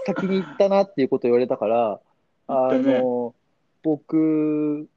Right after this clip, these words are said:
Speaker 1: も言わせてもらいますけど、いや、本当にね、やっぱ常に日々、細かいところも含めて服は努力してますよ。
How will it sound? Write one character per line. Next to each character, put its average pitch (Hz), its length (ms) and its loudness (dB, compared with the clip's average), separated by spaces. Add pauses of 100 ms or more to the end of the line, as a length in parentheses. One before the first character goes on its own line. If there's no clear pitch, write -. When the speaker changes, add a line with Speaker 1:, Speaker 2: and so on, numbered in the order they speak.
(200)
Speaker 1:
も 143 200 -6
言 135 100 0
わ 143 100 2
せ - 80 -20
て 151 60 -4
も 143 100 -4
ら 135 60 0
い 135 60 -2
ま 139 100 -6
す - 80 -20
け - 80 -10
ど、 110 220 -6
い - 20 -4
や、 127 60 0
本 262 240 -6
当 294 140 -10
に 277 120 -6
ね、 185 240 -4 (160)
や - 100 -6
っ - 40 -14
ぱ 143 200 -2 (200)
常 202 240 -4
に 123 340 -6
日 - 240 -10
々、 127 360 -2
細 185 220 -2
か 226 160 0
い 196 120 -2
と - 80 -12
こ 139 100 -4
ろ 135 60 -2
も 117 120 -6
含 - 240 -8
め 139 60 -2
て 110 120 -10
服 - 220 -6
は 139 100 4
努 156 120 2
力 151 180 -2
し - 60 -20
て - 80 -6
ま 131 140 -6
す - 160 -18
よ。 - 60 -14